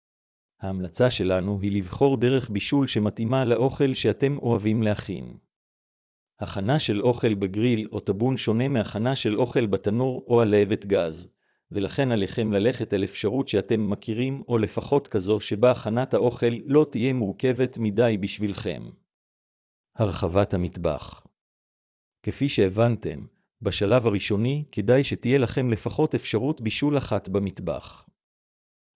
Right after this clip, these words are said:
עם זאת, אפשר בשלב השני להרחיב את המטבח וליהנות מעוד אפשרויות בישול שיהיו בו. את ההרחבה תעשו רק אם אתם מרגישים שחסרה לכם אפשרות בישול מסוימת שפוגעת באיכות של הבישול שלכם.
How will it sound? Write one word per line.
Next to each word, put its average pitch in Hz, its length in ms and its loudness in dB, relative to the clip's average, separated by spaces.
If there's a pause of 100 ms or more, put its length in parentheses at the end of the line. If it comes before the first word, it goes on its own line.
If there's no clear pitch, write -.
(140)
עם 107 180 0
זאת, 101 440 4 (320)
אפשר 135 300 4
בשלב 107 480 2
השני 113 280 0
להרחיב 95 420 2
את 135 120 0
המטבח 101 540 0
וליהנות 104 460 2
מעוד 120 320 0
אפשרויות 104 600 2
בישול 135 380 0
שיהיו 107 340 0
בו. 85 400 -8 (920)
את 95 120 -6
ההרחבה 101 600 2
תעשו 120 420 0
רק 117 160 2
אם 113 140 0
אתם 107 220 0
מרגישים 107 540 -2
שחסרה 107 540 -2
לכם 131 300 0
אפשרות 117 500 -2
בישול 143 360 0
מסוימת 123 600 0
שפוגעת 110 540 0
באיכות 101 420 0
של 107 180 2
הבישול 101 400 -2
שלכם. 85 500 -4